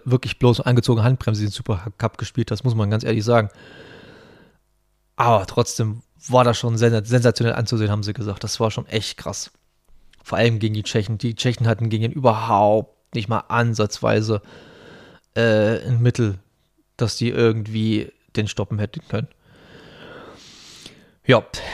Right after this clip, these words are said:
ich freue mich auf die E M. Wird richtig cool. Deutschland.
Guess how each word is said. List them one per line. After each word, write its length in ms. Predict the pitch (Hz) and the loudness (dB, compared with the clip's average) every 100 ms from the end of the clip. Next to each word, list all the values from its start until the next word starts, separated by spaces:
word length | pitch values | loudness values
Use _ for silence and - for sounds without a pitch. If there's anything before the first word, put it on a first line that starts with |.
| - - - | -12 -14 -6
ich 140 | - - | -2 2
freue 140 | 196 | 4
mich 160 | 269 247 | 4 2
auf 140 | 226 | 0
die 100 | 226 | 2
E 80 | 220 | 2
M. 220 | 226 226 - | 2 -2 -6
Wird 140 | 139 | -2
richtig 400 | 175 170 180 - | 0 0 -4 -2
cool. 140 | 196 202 | -2 2
Deutschland. 680 | 139 160 - 175 160 - | 4 4 4 2 2 -2